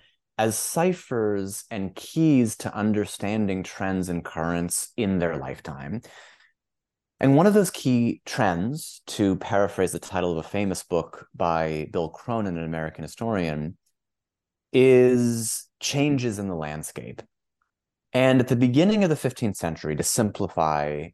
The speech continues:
and edit a lot of very good and careful history of the medieval, uh, Spanish and Portuguese kingdoms, at the beginning of the fifteenth century,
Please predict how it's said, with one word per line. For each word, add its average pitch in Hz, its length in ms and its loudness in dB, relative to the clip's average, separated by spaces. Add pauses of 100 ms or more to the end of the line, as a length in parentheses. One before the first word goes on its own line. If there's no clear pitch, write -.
and 90 180 -6
edit 87 580 0
a 101 60 0
lot 90 320 4
of 82 440 -2
very 98 320 0
good 82 580 -4
and 82 500 -6 (200)
careful 85 800 -2
history 78 560 -4
of 82 440 -2
the 90 80 -6
medieval, 80 680 -2
uh, - 160 -10
Spanish 85 340 -6
and 82 80 -6
Portuguese 80 460 -6
kingdoms, 82 560 -2 (720)
at 113 80 -4
the 110 60 -2
beginning 156 280 4
of 196 60 4
the 170 80 2
fifteenth 104 380 -4
century, 78 540 -2